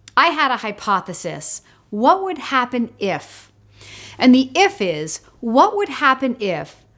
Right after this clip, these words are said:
I stopped focusing on all the things in my business that I couldn't control, and I focused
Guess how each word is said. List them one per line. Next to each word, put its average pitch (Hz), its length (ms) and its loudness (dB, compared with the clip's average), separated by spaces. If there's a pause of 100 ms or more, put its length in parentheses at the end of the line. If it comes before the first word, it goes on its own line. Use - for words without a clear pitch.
(220)
I 233 120 4
stopped 302 640 0
focusing 208 960 0
on 196 220 -4 (160)
all 330 280 6
the 359 160 -6
things 285 300 2
in 269 100 0
my 226 140 0
business 196 480 -4
that 190 160 0
I 180 120 -2
couldn't 285 540 0
control, 139 680 -10 (960)
and 254 100 8
I 202 140 6
focused 285 640 2